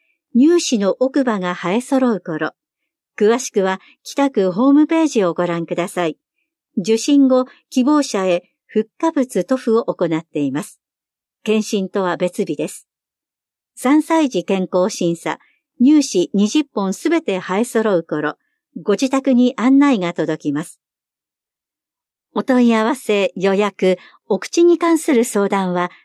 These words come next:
各健康支援センターへ。王子健康支援センター、電話三九一九の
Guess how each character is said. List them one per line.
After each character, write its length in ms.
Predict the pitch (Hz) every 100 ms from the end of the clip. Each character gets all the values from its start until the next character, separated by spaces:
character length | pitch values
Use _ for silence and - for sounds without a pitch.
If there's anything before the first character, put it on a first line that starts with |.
| _ -
各 380 | 226 247 190 175
健 240 | 214 254
康 240 | 262 254 254
支 120 | 240
援 180 | 226 226
セ 160 | 220
ン 80 | 190
タ 240 | - 151 147
ー 60 |
へ。 160 | 147 - _ _ _ _ _ _ _ _
王 220 | 240 302
子 180 | 302 294
健 220 | 294 269 262
康 160 | 262
支 200 | 254 240
援 160 | 233 220
セ 180 | 226 190
ン 80 |
タ 320 | 160 151 147 147 _ _ -
ー、 40 |
電 240 | 175 165 165
話 160 | 170 - _ _
三 320 | 247 285 285
九 300 | 285 247 196
一 240 | - -
九 280 | - 220 180
の 200 | 160 165